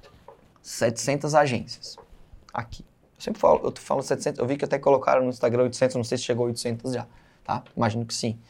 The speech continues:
Eu vi que colocaram o link da Bio oitocentos, eu vou falar setecentos porque é o que eu lembro. Ali tem setecentas agências. Só que sim, cara,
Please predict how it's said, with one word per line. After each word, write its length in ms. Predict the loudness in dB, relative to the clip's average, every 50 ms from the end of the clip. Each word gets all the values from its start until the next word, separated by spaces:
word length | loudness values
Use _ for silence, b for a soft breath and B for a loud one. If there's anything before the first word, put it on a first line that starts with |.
| b b _ -2
Eu 80 | -2
vi 60 | 0
que 40 | 0
colocaram 320 | 0 0 2 4 4 4 4
o 40 |
link 140 | 2 0 2 2
da 100 | 2 4
Bio 120 | 4 4
oitocentos, 240 | 2 2 0 0 0
eu 80 | 0
vou 80 | 0 0
falar 200 | 2 2 2 2
setecentos 320 | 2 0 0 0 -2 -4
porque 180 | -6 -6 0 2
é 40 | 2
o 40 | 4
que 60 | 4
eu 60 | 2
lembro. 180 | 0 -4 -8 b b b b b b b b b b b b b b b b b b -20 -20 -20 _ -14 -8 0
Ali 240 | 6 8 8 8 8
tem 120 | 8 6 6
setecentas 460 | 6 4 4 4 2 2 2 2 4
agências. 500 | 4 4 2 0 -2 -4 -8 -16 -20 -20 _ _ _ _ _ _ _ _ _ _ -20 -14 _
Só 180 | 6 6 6
que 120 | 6 4 0
sim, 300 | 0 2 4 4 4 4
cara, 240 | 2 -2 -4 -4